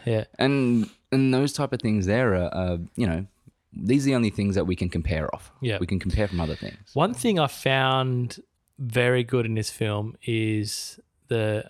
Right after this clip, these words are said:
Speaker 1: I read it, I read a review. It's like a, a reversal Steven Spielberg shot.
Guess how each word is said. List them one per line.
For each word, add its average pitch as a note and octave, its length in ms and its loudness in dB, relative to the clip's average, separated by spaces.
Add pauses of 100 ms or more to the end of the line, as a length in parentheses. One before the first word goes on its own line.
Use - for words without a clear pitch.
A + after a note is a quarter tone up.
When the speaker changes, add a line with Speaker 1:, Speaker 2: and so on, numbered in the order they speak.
Speaker 1:
I - 240 -6
read A#2+ 200 -4
it, - 220 -8
I A2 60 -8
read A2 180 -4
a A2 60 -4
review. G2+ 460 -4 (120)
It's - 140 -6
like - 180 -6
a, G#2+ 200 -2
a A#2 80 -4
reversal A2 640 -4
Steven G#2 420 -6
Spielberg - 640 -8 (880)
shot. - 420 -8